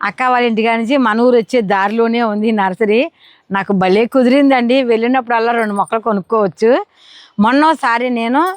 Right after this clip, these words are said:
యాపిల్ బీర్ తెచ్చుకున్నానండి, దానికి ముళ్ళు ఉంటాయి, మిస్ ఇండే యాపిల్ బీరు. మరొకటి మిరియాల చెట్టు తెచ్చానండి. ఇలా మన దగ్గర లేని రకాలన్నీ తెచ్చుకోవచ్చు. ఇంకా ఉన్నాయి, కొందాం అనుకున్నాను, కానీ ఆ బండికి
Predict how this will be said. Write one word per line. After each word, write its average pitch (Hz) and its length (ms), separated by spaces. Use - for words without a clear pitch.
యాపిల్ 240 800
బీర్ 214 240
తెచ్చుకున్నానండి, 220 1040
దానికి 214 320
ముళ్ళు 214 280
ఉంటాయి, 220 360
మిస్ 220 280
ఇండే 214 240
యాపిల్ 196 360
బీరు. 202 340
మరొకటి 214 560
మిరియాల 254 420
చెట్టు 214 260
తెచ్చానండి. 208 840
ఇలా 254 260
మన 240 200
దగ్గర 220 320
లేని 226 360
రకాలన్నీ 214 480
తెచ్చుకోవచ్చు. 202 600
ఇంకా 240 280
ఉన్నాయి, 254 400
కొందాం 233 400
అనుకున్నాను, 214 680
కానీ 240 260
ఆ 226 340
బండికి 233 580